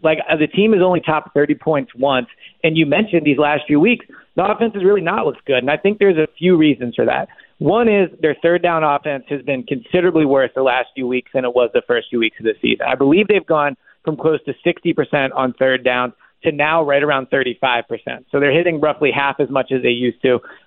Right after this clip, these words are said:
on third down, and obviously that's gonna keep you off the field. The other part of that is, and I'm not, you know, waving any type of red flag yet,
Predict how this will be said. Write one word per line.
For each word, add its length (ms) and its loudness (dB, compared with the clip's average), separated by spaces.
on 260 -2
third 260 0
down, 260 -2
and 100 -12
obviously 400 -2
that's 260 -2
gonna 140 -12
keep 260 -10
you 140 0
off 180 -2
the 80 -14
field. 340 -4
The 100 4
other 160 0
part 260 0
of 80 -6
that 260 0
is, 220 -2
and 100 -4
I'm 80 -4
not, 300 -2
you 100 -6
know, 240 -2
waving 440 2
any 160 0
type 240 -2
of 100 2
red 240 2
flag 320 0
yet, 380 0